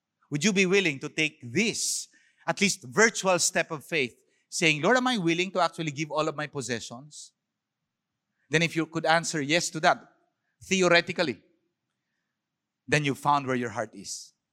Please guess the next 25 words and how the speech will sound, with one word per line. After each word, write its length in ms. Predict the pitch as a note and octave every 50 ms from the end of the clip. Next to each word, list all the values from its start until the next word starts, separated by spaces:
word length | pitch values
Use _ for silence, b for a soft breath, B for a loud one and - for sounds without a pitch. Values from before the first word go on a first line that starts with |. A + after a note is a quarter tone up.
| _ _ _ _ _ _ _ _ _ _ _ _ _ _ _ _ _ _ _ _
You 120 | - C3 C3+
found 400 | - - D3+ C#3+ C#3 C#3+ D3 C#3
where 140 | C3+ C3+ C3+
your 120 | B2+ A2+
heart 200 | A2 A#2 G#2+ -
is. 260 | G#2 F#2+ - - - - _ _ _ _ _ _ _ _ _ _ _ _ _ _ _
Now, 80 | C#3
some 220 | C#3 - G3+ G#3+ G#3
of 100 | F3+ D3
us, 220 | C#3+ C#3 - -
you've 180 | D3+ C#3+ D#3+ E3 D#3+
actually 240 | - - F#3 F3 D#3+
been 180 | D3+ E3 D#3
doing 300 | C3+ C#3+ C#3+ C#3 C#3 C3+
this 200 | B2 C3 A#2+ -
already. 380 | B2 A2 A2 G#2+ G#2 G#2 F#2+ - _ _ _ _ _ _ _ _ _ _ _ _ _ _ _
In 100 | - D3
fact, 220 | - - D3 - D3
but 180 | D3+ C#3 -
you're 140 | C#3+ C#3 C3
sta-, 280 | - - - E3 D3+ - _
but 160 | C#3+ D3 - _
you're 160 | - C#3+ D3+
saying 280 | C#3 - E3+ D#3 D#3 D#3
now, 260 | D3+ D3+ C#3+ C#3 -